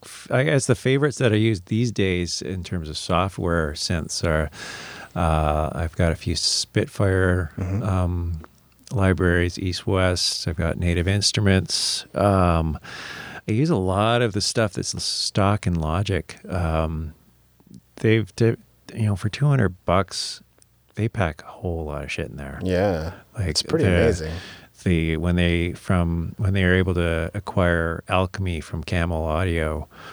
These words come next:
Speaker 1: uh, as a software synth, that was, that was, wow. It's, like, sort of like, you don't need to go and get the Omnispheres or what
Speaker 2: Right.
Speaker 1: have you out there. Um, it actually did a, it's a, it's a great little synth. Um,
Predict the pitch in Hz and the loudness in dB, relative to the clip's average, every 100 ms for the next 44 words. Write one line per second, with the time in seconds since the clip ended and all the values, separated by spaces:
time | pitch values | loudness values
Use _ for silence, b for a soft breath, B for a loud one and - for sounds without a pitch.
0 | B - 87 82 78 78 76 76 - - | B -4 0 2 2 0 -2 -2 0 2
1 | 82 82 - 76 - 82 78 - 87 80 | 2 0 0 -2 -2 -4 -6 -2 0 0
2 | 80 76 - - - - 90 80 71 71 | -2 -4 -6 -8 -6 -2 0 -2 -6 -4
3 | 87 85 80 - - - 85 - 80 - | -4 -4 -4 -6 -4 -4 -2 0 -2 0
4 | 104 85 78 80 71 - _ - - 110 | 2 2 0 -4 -6 -12 _ -20 -4 0
5 | 90 90 95 85 85 90 85 80 82 78 | 2 2 0 0 2 4 2 2 0 0
6 | 85 82 82 87 - 90 76 73 73 - | 0 0 0 0 -2 -2 -2 -2 -6 -8
7 | 73 71 71 73 - 85 80 87 85 78 | -6 -6 -6 -8 -4 0 2 2 0 -2
8 | 73 85 76 B B B B - 98 92 | -4 -4 -4 B B B B -6 0 2
9 | 87 85 85 80 76 _ 107 - 113 95 | 2 0 -2 -6 -12 _ -18 -4 0 0
10 | - 95 85 80 78 78 - 90 - 80 | -2 -4 -2 -2 -4 -6 -8 -6 -4 -4
11 | - 85 87 - 82 85 87 76 - 90 | -4 -2 -2 2 2 2 2 0 2 2
12 | 85 - B B B B - 110 101 98 | 2 -4 B B B B -6 0 2 4
13 | 95 92 90 90 90 | 2 2 0 -2 -6